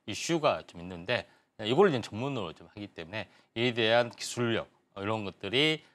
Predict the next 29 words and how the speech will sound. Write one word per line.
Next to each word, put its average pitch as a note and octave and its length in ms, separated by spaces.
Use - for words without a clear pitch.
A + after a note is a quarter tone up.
나와줄 A2 400
수가 E2 220
있고, - 340
어, F#2 320
또 A2 280
바이오, A#2+ 240
그, G#2 320
예, G2 320
이 A#2+ 100
반도체만 E3+ 920
소부장이 F#3+ 380
있는 G2+ 180
것이 G2 180
아니라, E2 380
아, D#2+ 180
바이오도 G#2 640
소부장이 C3 420
있다. F2 420
네, E2+ 160
그중에서, G2+ 800
어, E2 240
어, E2 220
현재 A2 320
이런 A2 500
부분이 G#2+ 720
한 E3+ 180
번은 D3 380
이제 G2+ 140
두각이 B2+ 580